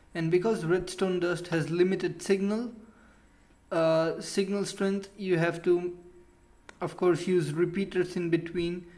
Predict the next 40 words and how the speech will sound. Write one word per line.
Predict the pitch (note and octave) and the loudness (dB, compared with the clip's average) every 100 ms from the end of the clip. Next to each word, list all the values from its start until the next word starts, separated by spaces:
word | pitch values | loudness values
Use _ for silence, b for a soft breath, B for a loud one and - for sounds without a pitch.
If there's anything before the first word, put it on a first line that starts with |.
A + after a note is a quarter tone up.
| B B B _ E3+ | B B B _ -4
uh, | D#3+ D3+ | -2 -2
but | D3 D3 D#3+ - - G#3+ | -2 0 0 -2 -14 -6
this | F3+ G3+ | -4 -2
thing | G3+ F#3+ | 0 2
isn't | F#3+ F3+ F#3+ E3 D#3+ | 2 0 -2 -6 -4
that | E3 E3 E3 | -2 0 2
reliable, | E3 D#3+ D#3 D#3 E3 G3 - - | 4 4 2 0 -2 -4 -8 -10
to | - F3 | -2 0
be | E3+ | 0
honest, | E3+ E3+ F#3+ - - - - b b b b b _ _ - | -2 -2 -6 -8 -18 -20 -20 b b b b b _ _ -8
and | E3+ D#3+ D#3+ D#3 - - _ - | -4 -4 -6 -8 -18 -20 _ -6
which | E3 D#3 | -4 0
is | E3 D#3 - - - - - | 0 0 -8 -18 -20 -20 -16
one | B3 E3+ | -6 -4
of | E3 D3+ | -2 0
the | E3 | 0
reasons, | F3 D#3+ E3+ D#3+ | 0 0 -2 -2
as | D#3 C#3+ - | -2 -4 -4
you | D#3+ | -2
can | E3+ D#3+ | -2 -2
see, | - F3 | 0 0
this | D#3 D3+ | 0 -4
is | D#3+ | -6
so | - D#3+ | -2 0
huge. | D#3 D3+ D3 | 2 2 0
So | F3 | -2
what | D#3 F#3+ G#3 | 0 0 0
I'm | G3+ F3+ | -2 0
doing | F#3+ F#3 | 0 0
here | D3+ D#3 D#3 - | 0 0 -2 -2
is | E3+ D#3 | -2 0
I'm | E3+ E3 | -2 -2
using | E3 E3 E3+ E3 | -2 -2 -2 -2
repeaters. | D#3 D#3+ F3+ - D3 - | -2 -2 -4 -4 -6 -4
So | D#3+ | -2
you | D3+ | -2
can | E3 D#3 | -2 -4
see | F#3 | -6
three | D#3+ F#3 F3+ | -6 0 0
repeaters | D#3+ E3 F3+ F3+ D#4+ F4+ | 0 -2 -4 -4 -4 -4